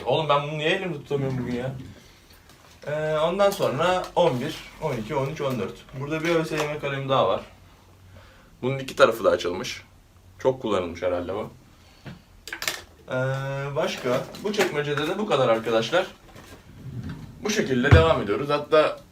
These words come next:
hazır zamanı gelmişken biraz parfüm sıkalım kendimize. Güzel kokalım. Evet,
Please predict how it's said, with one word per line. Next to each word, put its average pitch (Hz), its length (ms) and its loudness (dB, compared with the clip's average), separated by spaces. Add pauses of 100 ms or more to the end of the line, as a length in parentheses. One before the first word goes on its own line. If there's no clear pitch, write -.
hazır 147 280 2
zamanı 143 440 4
gelmişken 127 500 4
biraz 127 200 0
parfüm 117 320 0
sıkalım 85 340 -8
kendimize. 92 540 -4 (680)
Güzel 110 240 -2 (100)
kokalım. 101 340 -10 (2250)
Evet, 123 360 2